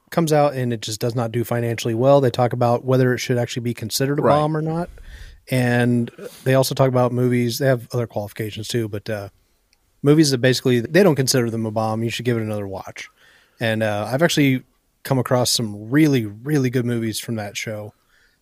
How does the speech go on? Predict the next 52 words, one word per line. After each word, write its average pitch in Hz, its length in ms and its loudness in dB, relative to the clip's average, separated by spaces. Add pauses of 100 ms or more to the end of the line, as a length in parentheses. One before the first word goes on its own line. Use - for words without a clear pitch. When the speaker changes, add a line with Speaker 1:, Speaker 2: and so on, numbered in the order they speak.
(340)
Speaker 1:
Brigsby 135 480 2
Bear, 123 380 2
I 123 80 0
will 120 160 0
say 117 220 0
that. 117 340 -2
That 117 160 -2
is 110 160 -4
Speaker 2:
Yeah, 110 80 -2
you 101 80 2
Speaker 1:
a 98 40 0
Speaker 2:
keep 98 220 -6
talking 98 320 2
about 76 100 0
it. 78 40 0
Speaker 1:
fantastic 143 300 0
movie. 156 420 0 (720)
Don't 135 220 2
watch 147 220 4
the 151 60 -4
trailer. 147 380 4
Just 127 380 -2 (180)
get 131 140 2
a 135 40 2
copy 127 380 2
of 120 100 0
it. 127 140 -2 (240)
Trust 135 260 0
me, 127 380 0
you 117 260 -4
will 113 560 2 (120)
enjoy 113 340 0
the 104 80 -4
hell 104 180 -2
out 101 80 -6
of 98 60 -8
this 95 120 -10
movie. 92 300 -10 (720)
Speaker 2:
And 135 120 4
then 139 220 2
Speaker 1:
That, 123 160 2 (220)
I 127 80 -2
got 123 220 -2
that 131 200 -6
from, 120 440 -4 (120)
from 117 200 -4
Not 117 140 -2
a - 20 -4
Bomb 123 220 -2
podcast, 131 480 -6
and 107 80 -14
they're, 107 240 -10